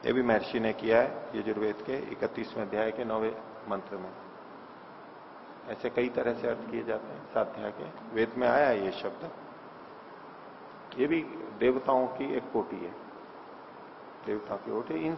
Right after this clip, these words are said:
सबसे ऊंची ये पांचवी बताई गई है, ऊपर बताई गई है। और इसका पता हमें इसकी, इनके द्विगुणित, द्विगुणित जो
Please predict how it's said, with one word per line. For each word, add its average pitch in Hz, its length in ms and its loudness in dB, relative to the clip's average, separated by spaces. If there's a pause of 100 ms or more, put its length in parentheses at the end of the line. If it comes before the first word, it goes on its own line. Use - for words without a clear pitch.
सबसे 165 280 6
ऊंची 143 380 4
ये 120 80 6
पांचवी 110 500 2 (360)
बताई 92 240 -2
गई 92 160 -10
है, - 340 -12
ऊपर 117 300 4
बताई - 340 -2
गई 101 180 -2
है। - 300 -6 (280)
और 120 80 0
इसका - 220 8
पता 127 300 8
हमें 123 280 6
इसकी, - 340 -2
इनके 113 300 2
द्विगुणित, 117 420 2
द्विगुणित 113 440 0 (120)
जो 110 240 2